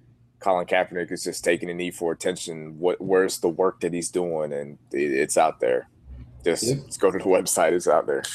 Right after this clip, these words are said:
Speaker 2: He's up to nine hundred thousand dollars, uh, donated out of the million dollars he's ple-,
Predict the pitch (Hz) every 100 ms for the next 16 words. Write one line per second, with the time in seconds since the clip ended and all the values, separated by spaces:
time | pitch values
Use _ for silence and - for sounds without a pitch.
0 | - - 110 107 107 120 123 113 104 120
1 | 123 127 131 131 123 123 131 131 131 123
2 | 131 113 131 135 110 117 - 107 107 107
3 | 107 104 104 107 107 113 113 104 101 -
4 | - 123